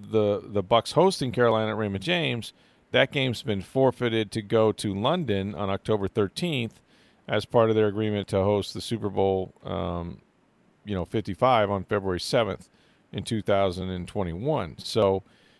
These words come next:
he's not gonna get the chance to play back in, in, in our, in Raymond James, but he will play the Bucs twice,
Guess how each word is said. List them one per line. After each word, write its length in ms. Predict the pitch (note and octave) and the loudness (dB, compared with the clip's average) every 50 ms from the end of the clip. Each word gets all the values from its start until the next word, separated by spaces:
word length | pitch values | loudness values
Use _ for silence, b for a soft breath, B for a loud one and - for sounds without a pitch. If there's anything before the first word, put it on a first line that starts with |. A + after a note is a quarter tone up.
| b b b | b b b
he's 180 | - A2+ A2 A2+ | -6 -6 -2 0
not 180 | C3 C3 B2 | 0 0 0
gonna 140 | - C3 A#2 | 0 -2 -4
get 160 | A2 A2+ G2 | -2 -2 -4
the 60 | G2 F2+ | -6 -6
chance 360 | - - A#2 A2 G2+ - - | -6 -4 -4 -4 -4 -6 -6
to 260 | - A2 F#2+ F#2 F2+ | -6 -4 -4 -4 -4
play 180 | - - A2 G#2 | -4 -2 -2 -2
back 320 | F#2+ G2+ G2+ F#2+ - - | 0 2 0 0 -2 -4
in, 260 | G#2+ G2+ F#2 F2+ E2 - | -8 -8 -6 -8 -8 -8
in, 200 | - F#2+ F2+ F2 | -10 -8 -8 -8
in 220 | - F2+ F2+ F2+ | -8 -6 -6 -4
our, 180 | F2 F2 F2 - | -4 -4 -4 -4
in 240 | - F#2 F2+ F2 | -4 -6 -6 -4
Raymond 280 | F2 F#2 F#2 F2 F2 E2+ | -4 -4 -4 -4 -4 -2
James, 400 | G#2+ E3 F3+ E3 C#3 B2 A2 - | 0 0 0 0 0 -4 -6 -2
but 180 | - B2+ A#2 G#2+ | 0 2 2 2
he 80 | A2 A2 | 2 0
will 180 | A2+ C#3 D#3+ | 2 2 0
play 200 | - - D3+ C#3+ | 2 2 0 0
the 80 | C3 C3 | 2 2
Bucs 280 | C3+ D#3+ D#3+ - - | 2 2 0 0 -4
twice, 360 | - A#2 A2 G#2 G2+ F#2+ - | -2 0 2 2 0 0 -4